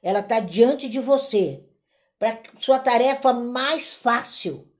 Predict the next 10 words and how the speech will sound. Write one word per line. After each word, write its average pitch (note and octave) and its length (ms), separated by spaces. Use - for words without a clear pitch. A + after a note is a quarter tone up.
é G#3+ 100
a C4+ 100
tarefa C4+ 520
mais C#4 400
fácil B3 760
atender G3 560
um F3+ 80
mentorando. D#3 680
Porque C4 340
você C#4 840